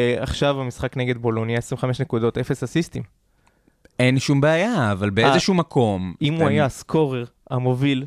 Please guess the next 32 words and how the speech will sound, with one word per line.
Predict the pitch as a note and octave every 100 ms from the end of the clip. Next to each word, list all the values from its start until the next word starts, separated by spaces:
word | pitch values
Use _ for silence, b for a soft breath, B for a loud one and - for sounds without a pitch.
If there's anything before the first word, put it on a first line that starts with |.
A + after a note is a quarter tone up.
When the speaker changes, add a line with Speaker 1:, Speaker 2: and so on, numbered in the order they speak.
| C#3+
Speaker 1:
ולא | B2+ C3+
ווילבקין, | C#3+ C#3+ C3+ B2+ - A#2
כי | - B2+
זו |
הייתה | B2+ D3
קבוצה | C#3 C#3 C3
של | C#3
ווילבקין. | B2 B2+ A#2 A#2 B2 - _ _ -
האם | - C3
היית | C3+ C#3
נותן | B2+ C#3+
את | C3
המפתחות | B2+ - B2+ C3+ -
לקינן | A#2+ C3+ B2 B2+
אבנס | B2 A2+ A#2 - - _
ב-, | B2 A#2+ A#2
במכבי | A#2 A#2+ B2+
תל | B2
אביב | A#2+ A#2+ A2+
ללא | A2+ A#2 C#3 C3
ווילבקין, | A#2+ A2 A#2 - B2
והיית | A#2+ A#2+
מביא | A#2+ A2+ C3
רכז | A#2 - B2+ A#2+
לידו, | A2+ A2+ A2 A2+ A2+ - b b b b
יכול | B2 - D3
להיות | D3+ D#3
שזה | - C3 C3+
היה | C#3
מסתדר | C3+ C3+ C3+ C3
יותר | C3 D3
טוב. | D3 A#2+